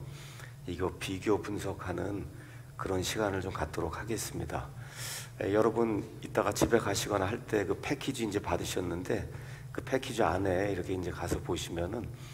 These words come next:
개역 성경 분석이라고 하는, 아, 이 책이 한 이백 몇 페이지 되는 이런 책이 들어 있습니다. 예, 그래서 여러분이 가지고 보시는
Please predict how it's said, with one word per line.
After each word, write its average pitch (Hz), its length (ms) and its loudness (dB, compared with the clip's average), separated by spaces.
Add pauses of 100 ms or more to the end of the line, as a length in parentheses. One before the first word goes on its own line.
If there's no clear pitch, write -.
(240)
개역 101 320 4
성경 101 400 2
분석이라고 92 760 0
하는, 87 480 -2 (600)
아, 85 680 0 (140)
이 117 60 -4
책이 107 340 -2
한 104 120 -2
이백 101 580 2
몇 95 180 0
페이지 95 260 -4
되는 92 340 -2 (480)
이런 95 200 -2
책이 127 340 -2
들어 101 180 0
있습니다. 82 640 -4 (800)
예, 95 60 -4
그래서 95 300 -2
여러분이 101 380 4
가지고 92 760 2
보시는 101 760 0